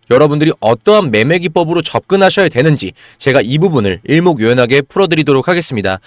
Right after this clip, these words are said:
자, 영상 본격적으로 시작하기에 앞서 여러분들은 영상 제작에 큰 힘이 되는 구독과 좋아요 한 번씩만 눌러주시면 너무 감사하겠고요. 영상 마지막에는 우리 주주님들을 위한 제가 선물 남겨놨습니다. 매매 기법과 황제주 히든 주죠.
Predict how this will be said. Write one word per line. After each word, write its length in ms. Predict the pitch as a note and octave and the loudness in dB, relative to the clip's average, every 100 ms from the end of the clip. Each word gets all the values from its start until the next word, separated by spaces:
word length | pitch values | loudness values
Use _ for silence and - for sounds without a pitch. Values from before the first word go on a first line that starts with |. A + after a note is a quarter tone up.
| - - | -20 -18
자, 200 | - C3+ | -2 2
영상 380 | A2+ D#3+ G3+ G3 | 2 2 0 0
본격적으로 580 | - E3 G#3+ G#3 G3+ F#3+ | -2 0 0 0 2 2
시작하기에 520 | - G#3 - F#3+ F3+ - | 0 -4 -2 -2 -2 -2
앞서 420 | C3+ - B2+ F2 | -6 0 -2 0
여러분들은 580 | G#2+ B2 A#2+ C#3 A3+ - | 2 2 2 0 0 0
영상 320 | G#2 A#2+ D3+ | -4 -2 -4
제작에 320 | B2 B2+ C3+ | -4 -4 -4
큰 220 | B2 - C4 | -4 -4 -2
힘이 160 | B3 | 0
되는 200 | D#3+ G#2 - - _ | 0 -2 -4 -16 _
구독과 460 | - G3+ G#3+ A3 G#3+ | -2 -2 2 2 2
좋아요 360 | D3 B2 F2+ | 2 2 2
한 200 | - F3 | -2 -2
번씩만 340 | G3 F#3+ F#3+ D#3 | -2 -2 -2 -2
눌러주시면 580 | A2 C#3+ C3+ - C#3+ G#2 | 0 -2 -2 -4 -4 -4
너무 300 | F#2+ D3+ G3+ | -2 0 -2
감사하겠고요. 880 | - A2+ E3 D3+ A2 - B2+ A2 _ - - - | -4 -4 0 0 0 -4 -6 -6 _ -20 -12 0
영상 200 | B2+ D#3 A#3 | 2 4 2
마지막에는 680 | G#3 G2+ G3 G#3 A#2 C#3 A#2 | 2 -2 0 0 0 0 -2
우리 240 | - A#2+ C3+ | -4 -4 -4
주주님들을 840 | - B2+ D#3 F#3+ F3 D#3 D#3 G2 | -4 -6 -2 -2 -2 0 0 2
위한 260 | D3+ A#2 F#2 | 0 0 -4
제가 220 | G2 F#2+ | -10 -10
선물 380 | - G#3 A3 G3+ | -8 -2 0 2
남겨놨습니다. 680 | A2+ A2 G#2+ - F#2+ F#2+ - - - | 2 0 -2 -4 -4 -4 -6 -20 -2
매매 340 | A2+ B2+ E3 | 2 2 2
기법과 600 | D#3 C#3+ B2+ - A3+ A3+ | 0 -2 -2 2 4 4
황제주 340 | G#3+ G3 F#3 | 0 -4 -4
히든 240 | F3 G#3 G3+ | -4 -4 -6
주죠. 220 | G#2+ | 0